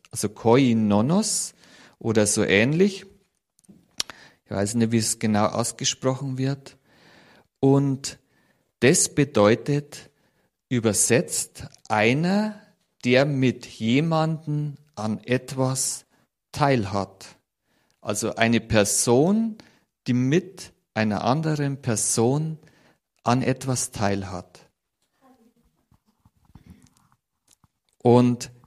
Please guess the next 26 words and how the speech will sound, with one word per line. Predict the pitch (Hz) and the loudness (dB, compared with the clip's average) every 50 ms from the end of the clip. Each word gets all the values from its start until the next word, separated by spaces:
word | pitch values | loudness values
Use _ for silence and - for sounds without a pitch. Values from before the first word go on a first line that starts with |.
| _ _ - | _ _ 4
das | 131 147 143 | 4 4 6
ist | 175 170 - - | 4 2 0 2
genau | - 165 151 135 127 127 143 | 0 0 2 4 2 2 2
das, | 170 175 151 - - | 0 -2 -4 -6 -6
was | 139 143 135 - - | -6 -6 -6 -8 -6
die, | - 143 135 131 131 127 117 - - | -4 -2 -2 0 0 -2 -4 -6 -6
was | - 127 120 117 - | -6 -4 -4 -4 -4
Johannes | - 127 120 117 131 131 139 139 131 - - | -4 -4 -2 -2 -2 -2 -2 -2 -4 -2 0
da | - 117 76 82 | 0 2 2 4
ausdrückt. | 117 160 180 - - - 120 107 95 - - | 2 0 0 -2 -6 -6 -6 -6 -6 -6 -4
Er | 107 107 107 104 101 104 | -2 -2 -2 -2 -2 -2
will, | 110 123 139 170 196 220 233 226 - - _ _ _ _ _ _ _ _ _ _ | 0 0 2 2 0 0 -2 -4 -8 -16 _ _ _ _ _ _ _ _ _ _
dass | - 117 117 113 - - - - - - _ _ _ _ _ _ _ _ _ _ _ _ _ _ _ _ _ _ _ _ _ _ _ _ _ _ _ _ _ _ _ _ _ _ _ _ _ _ | 4 4 4 4 2 0 -2 -4 -6 -8 _ _ _ _ _ _ _ _ _ _ _ _ _ _ _ _ _ _ _ _ _ _ _ _ _ _ _ _ _ _ _ _ _ _ _ _ _ _
die | - 127 117 | -2 0 4
Jünger, | 117 131 151 180 196 185 170 | 6 6 6 6 4 2 2
die | 180 147 143 | 2 2 2
in | 139 135 | 2 2
dieser | 120 120 113 - 117 | 0 0 0 0 -2
Gemeinde | 104 - 113 107 107 101 101 117 147 156 147 135 | 0 0 0 2 4 4 4 4 2 0 -2 -4
zu | - - 139 123 | -4 -4 -4 -4
dir | 117 - 123 127 131 127 123 120 | -2 0 2 4 6 6 4 4
den | 113 110 104 104 | 2 0 -2 -2
Brief | 98 104 113 143 156 - | 0 0 0 0 0 0
schreibt, | - - - 143 131 135 139 139 139 - - - - - _ _ _ _ _ _ _ _ | -2 -2 0 0 0 0 -2 -4 -6 -12 -20 -20 -20 -20 _ _ _ _ _ _ _ _
mit | 113 110 110 110 107 - - _ | -2 0 0 0 0 -4 -8 _
ihm, | - 131 139 156 175 190 202 214 220 214 | -2 0 2 2 2 2 2 0 -2 -4